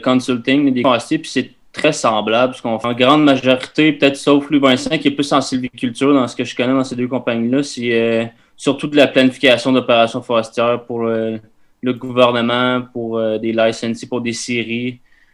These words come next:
Puis, euh, tu sais, vraiment, des, euh, on appelle ça des packages, là, c'est que tu planifies tout, là, la route,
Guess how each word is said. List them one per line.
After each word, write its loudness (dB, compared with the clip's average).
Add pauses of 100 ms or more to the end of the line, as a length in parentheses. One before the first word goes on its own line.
(400)
Puis, -6
euh, -2
tu -20
sais, -2
vraiment, 4
des, 4
euh, 6
on 2
appelle 0
ça -4
des 0
packages, 2
là, 0
c'est -8
que -14
tu -20
planifies -4
tout, -2
là, 0
la 4
route, -2